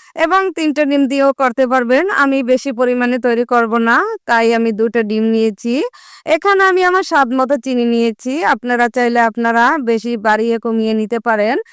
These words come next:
আমি এখানে হাফ কাপের মতো চিনি দিয়েছি, বেশি এটাই মিষ্টি হবে না। স্বাদ মতো লবণ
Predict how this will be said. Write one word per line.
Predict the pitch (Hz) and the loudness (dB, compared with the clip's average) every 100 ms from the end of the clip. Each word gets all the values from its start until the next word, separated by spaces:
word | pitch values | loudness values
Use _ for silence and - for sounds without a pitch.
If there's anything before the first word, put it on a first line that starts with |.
| - - - | -20 -14 -4
আমি | 320 359 | 0 2
এখানে | 370 381 370 | 2 2 2
হাফ | 311 254 233 | 2 2 0
কাপের | - 240 220 247 | 0 0 0 -2
মতো | 240 233 311 | 0 -2 -4
চিনি | 254 247 226 | -2 0 0
দিয়েছি, | 202 226 220 196 247 254 359 | 0 0 0 -2 -4 -2 0
বেশি | 247 233 240 | 0 0 2
এটাই | 233 240 233 | 2 2 2
মিষ্টি | 226 220 - 254 | 0 -2 -2 0
হবে | 247 208 220 | 0 0 0
না। | 220 269 427 - _ - | 2 0 -2 -12 _ -8
স্বাদ | 370 349 339 | -2 0 0
মতো | 359 370 | 0 0
লবণ | 349 294 254 | 2 2 2